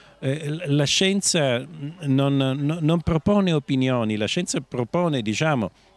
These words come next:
quello che c'è di più vicino per l'uomo all'idea della verità. E oggi, eh, eh, contestare, contestare questo, questo principio che veramente ha permesso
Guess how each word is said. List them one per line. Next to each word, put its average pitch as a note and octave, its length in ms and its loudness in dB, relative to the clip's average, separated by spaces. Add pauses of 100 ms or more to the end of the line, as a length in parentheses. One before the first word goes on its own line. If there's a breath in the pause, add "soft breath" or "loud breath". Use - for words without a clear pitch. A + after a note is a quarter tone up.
(120)
quello A3 300 2
che E3+ 180 0
c'è G3 220 0
di D#3+ 160 -4
più F#3+ 200 -2
vicino E3 520 0
per D3+ 300 0
l'uomo G3+ 520 0
all'idea D3+ 640 2
della C3 260 -2
verità. G#2+ 480 -4 (800 soft breath)
E D#3+ 400 0
oggi, A#2 580 2
eh, A2 520 0 (140)
eh, A#2 260 -2
contestare, D#3 1120 0
contestare D#3 680 -2
questo, A2 800 -2 (240)
questo C#3+ 280 -2
principio B2+ 840 0
che B2 220 -6
veramente B2+ 580 0
ha G#2 60 -2
permesso A#2 920 -2